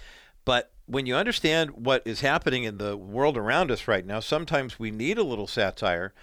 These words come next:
because there are times when you just kinda scratch your head and said, "Are, are, am I the only one getting this?" I mean,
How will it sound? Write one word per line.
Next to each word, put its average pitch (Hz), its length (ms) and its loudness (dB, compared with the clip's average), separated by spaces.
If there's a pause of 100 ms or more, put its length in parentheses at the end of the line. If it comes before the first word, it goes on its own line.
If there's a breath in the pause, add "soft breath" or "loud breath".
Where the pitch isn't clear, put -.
(360 loud breath)
because 151 320 0
there 170 100 4
are 143 60 2
times 233 260 2
when 214 80 -4
you 139 120 -4
just - 120 -6
kinda 151 160 2
scratch 147 320 0
your 127 80 -4
head 147 160 0
and 139 80 -10
said, 127 160 2
"Are, 120 160 0
are, - 180 -10 (140)
am 117 100 -4
I 190 120 4
the 233 160 4
only 214 160 2
one 196 160 4
getting 147 340 2
this?" 180 340 0
I 113 60 -2
mean, 123 160 -6